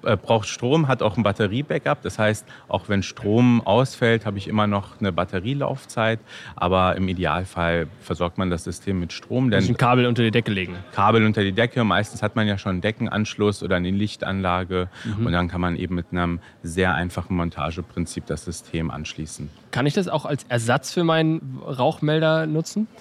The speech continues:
Speaker 1: Als Ersatz nicht, ist gesetzlich nicht erlaubt. Also Rauchmelder sind ja gesetzlich vorgeschrieben. Was wir aber können, sind Rauchmelder auszulesen. Das heißt, wenn ein Rauchmelder zu Hause anspringt,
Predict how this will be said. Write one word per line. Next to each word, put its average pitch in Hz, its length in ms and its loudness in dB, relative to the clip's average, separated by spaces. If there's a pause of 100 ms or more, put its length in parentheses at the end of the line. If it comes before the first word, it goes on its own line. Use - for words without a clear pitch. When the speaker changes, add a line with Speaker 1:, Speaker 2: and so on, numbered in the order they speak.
(260)
Speaker 1:
Als 95 160 0
Ersatz 104 540 0
nicht, 131 260 2
ist - 180 -6
gesetzlich 104 520 -2
nicht 113 360 0
erlaubt. 92 680 -2
Also 90 200 -2
Rauchmelder 98 500 0
sind 95 180 -2
ja 98 80 -2
gesetzlich 92 520 -4
vorgeschrieben. 113 640 -2
Was 87 180 -4
wir 113 140 0
aber 98 180 -2
können, 110 460 0
sind 95 280 -6
Rauchmelder 92 460 0
auszulesen. 85 640 -2
Das 82 100 -8
heißt, 90 220 -2 (320)
wenn 90 140 0
ein 87 100 0
Rauchmelder 95 580 0
zu - 160 -8
Hause 90 280 2
anspringt, 123 680 2